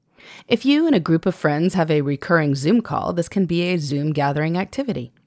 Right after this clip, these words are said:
Everyone writes a fortune for the others, somewhat like you do a Secret Santa gift exchange. Then you've got some of the magic of having the fortune not come from you directly, even if it kind of did, because your friend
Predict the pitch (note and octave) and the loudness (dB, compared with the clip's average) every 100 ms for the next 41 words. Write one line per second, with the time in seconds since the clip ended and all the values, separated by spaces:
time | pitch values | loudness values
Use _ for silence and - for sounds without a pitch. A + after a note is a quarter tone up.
0 | _ _ _ _ _ _ _ - - - | _ _ _ _ _ _ _ -20 -8 -2
1 | F3+ G3 G#3+ G3+ E3+ - A#3+ E3 D#3+ G3 | 2 4 4 4 2 0 -2 -2 -2 -2
2 | F#3+ A3+ A#3 - C#3 - D#3 - E3 D#3+ | -2 -2 -4 -6 -8 -8 -8 -4 -2 -2
3 | D#3+ D#3 G3 D#3 C3 B2+ D#3 - _ - | -4 -6 -6 -8 -6 -4 -6 -10 _ -10
4 | - - F#3 - D#3 D3 F#3+ D4 - - | -8 -6 -6 -6 -6 -4 -4 -6 -8 -10
5 | - F#2 - - - _ _ _ _ _ | -10 -12 -12 -16 -20 _ _ _ _ _
6 | - - - A3 B3+ C4+ C#4+ - - F#3+ | -20 -20 -10 0 0 0 -4 -4 -4 0
7 | E3+ D3+ D#3+ E3 F#3 B3 G3+ C3 - C3+ | -2 -2 -2 -2 0 0 0 -2 -8 -10
8 | E3+ - F#3 F3 F#3 G3+ - D3+ - F#3 | -10 -6 -4 -2 -2 -2 -4 -4 -2 -2
9 | G#3 E4 - - - - - B2 - - | -2 -4 -6 -12 -18 -12 -8 -8 -8 -6
10 | C#3 C3 - - - C#3+ D#3 D3 - - | -6 -4 -8 -12 -12 -4 -4 -4 -10 -14
11 | - _ _ D#3 C3 G#2 - - _ - | -16 _ _ -6 -6 -6 -8 -10 _ -10
12 | G#2 B2+ E3+ G3+ - - _ _ _ F3+ | -8 -6 -2 -2 -2 -12 _ _ _ -2
13 | E3+ D#3 D#3+ - G3 F#3 | 2 2 2 2 2 2